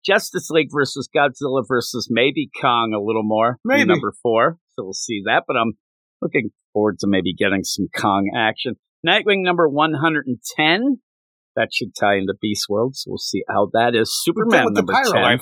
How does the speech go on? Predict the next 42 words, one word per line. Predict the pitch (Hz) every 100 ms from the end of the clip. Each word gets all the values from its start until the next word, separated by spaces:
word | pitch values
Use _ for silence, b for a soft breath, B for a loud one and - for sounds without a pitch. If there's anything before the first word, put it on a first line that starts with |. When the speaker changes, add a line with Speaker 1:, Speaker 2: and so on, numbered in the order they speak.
| -
Speaker 2:
Obviously, | 180 302 - 160
we're | 127
gonna | 135
jump | 107 139 113
into | 127 135
the |
freaking, | 120 135 120 123 127
uh, | 127
like, | 120 -
you | 123
know, | 104
the | 95
Beast | 143 190
World | 123 107
stuff. | - 139
He's | 220
a | 226
kitty | 381 339
cat. | 165 117 98 _ _ _
Speaker 1:
Yeah, | 226 311
he's | 269
a | -
kitty | 233 240
cat. | - 110
So | - 151
Superman | - 247 233 233 214
number | 196 180 147 -
ten. | 156 139 220 254 _ -
Speaker 2:
Old | 165 190 170
West | 160 160 -
Superman. | 180 139 131 123 113 117 _ _ _ -
Old | 175 240 180
West | 175 175 -
in | 170
the | 170
East, | 156 139 -
though. | 117 104 107 - _ -
Speaker 1:
Yeah, | 107
I | 101
forgot | 101 101 98 -
that. | 104
Yeah, | 190 262